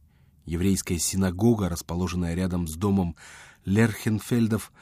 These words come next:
в ночь погрома в тысяча девятьсот тридцать восьмом году была разорена и позднее снесена. Когда объявляли воздушную тревогу, школьников отправляли домой, но пока город оставался почти невредимым.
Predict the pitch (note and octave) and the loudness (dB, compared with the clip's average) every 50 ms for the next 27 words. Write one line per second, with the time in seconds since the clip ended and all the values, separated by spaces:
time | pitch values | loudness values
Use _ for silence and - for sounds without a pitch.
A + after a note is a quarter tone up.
0 | - - - - _ - G#2 G#2 A2+ B2+ C3+ - - - - A2 F#2+ - - A#2+ | -20 -20 -20 -20 _ -2 2 6 6 8 6 6 4 2 0 2 2 2 4 6
1 | C#3 D3 C3 A#2 F#2 - - - F#2+ - - - - F#2 G2 G2 - - G#2 F#2 | 6 6 6 4 2 0 -4 -6 -6 -6 -4 -4 -2 -2 -2 -2 -2 -2 -4 -4
2 | - - A2 G#2+ - A2 F#2+ - F#2+ F#2 - - A2+ A2 G#2+ F#2+ G#2 G2+ G2 F#2 | -2 -2 -2 -2 -2 -4 -4 -2 -4 -4 -2 -2 -2 -2 0 0 0 0 0 2
3 | F#2+ A#2+ A#2+ A2+ G2+ G#2 G2 G2+ G2+ G2 G2 G2 F2 F2+ G2 F#2 F#2 F#2 G2 A2+ | 2 2 2 2 2 0 0 0 2 2 0 0 0 0 0 0 2 2 4 4
4 | A#2+ A#2 - - - - - _ - D#3 D3 - C3+ A#2+ G#2+ F#2 G2 G#2 G2+ G#2+ | 4 2 0 -2 -10 -20 -20 _ -8 -6 2 4 4 6 6 4 2 2 2 2
5 | G#2+ G#2 F#2+ - - - G#2+ G2+ F2+ - - A2+ A2+ C3 C3 F#2+ C#2+ - _ _ | 2 2 0 0 0 0 0 0 0 2 2 4 4 4 4 2 2 -2 _ _
6 | _ _ _ _ _ _ _ _ _ _ _ _ _ _ _ _ _ - - _ | _ _ _ _ _ _ _ _ _ _ _ _ _ _ _ _ _ -20 -20 _
7 | _ - F2 E2 E2 F#2 F2+ E2+ F2+ F#2+ F2+ F#2+ G2 F#2+ F2+ F2 F#2 F2 E2+ G2+ | _ -8 -6 -2 0 0 0 0 0 0 0 2 2 2 2 2 0 -2 -2 -2
8 | G2 - - G2 F#2 F2 - - F#2 F2+ F#2 G#2+ A2+ G#2 A2 G#2+ - _ _ - | -4 -2 -2 -2 -2 -2 -2 -2 -2 0 2 2 2 0 0 -4 -4 _ _ -20
9 | - - - - - _ - - - D3+ E3 E3+ D3 E3 D3 - - - - - | -20 -20 -20 -20 -20 _ -10 2 4 6 6 6 4 2 -2 -4 -6 -10 -4 0
10 | A#2 G#2+ G2 G#2+ B2+ C3 B2 A#2 G#2+ F#2+ G#2 G2 F#2 G2 A#2+ C#3 B2+ G2 - - | 0 2 2 4 4 4 4 4 2 2 0 0 2 4 4 4 4 2 0 -4
11 | _ _ _ _ _ _ - _ _ _ _ _ _ - F2+ F#2 F#2 - - F#2 | _ _ _ _ _ _ -20 _ _ _ _ _ _ -4 -2 -2 -2 -2 -2 -4
12 | F#2+ - D3 C#3 A#2 A#2 A#2+ B2 A2+ - F#2 - - F#2 F2 G2 A2 - - F#2+ | -2 0 0 0 2 2 0 0 0 -2 -6 -6 -4 -2 0 0 -2 -2 -4 -6
13 | - - F#2 - - - - G2 G2 F#2+ F#2+ F#2 G2 F#2 F#2 F2 F2+ F2+ E2 D2 | -4 -4 -4 -4 -4 -4 -2 -2 0 0 0 0 0 -2 -2 -2 -4 -4 -4 -6
14 | C2+ D2 - | -8 -10 -14